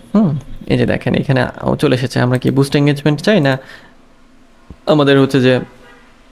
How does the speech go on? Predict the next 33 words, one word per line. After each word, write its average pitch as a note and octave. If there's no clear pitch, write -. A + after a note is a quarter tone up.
get D#3
more D#3
link C#3+
clicks C#3
চাই। -
So D3+
যদি D#3+
এটাতে D#3
ক্লিক E3
করি, C3+
তারপরে C3+
এই B2+
যে B2+
দেখেন B2+
এইভাবে C3
আসছে। -
So E3+
এটা, -
সেটা, -
এটা D3+
আমরা E3+
অন্য E3
জায়গা D#3+
থেকে C3+
ক্রিয়েট B2
করব, C#3+
এখান C3
থেকে D3+
আমরা, C3
আহ, B2+
আপাতত C3+
কেটে F#3
দিচ্ছি। -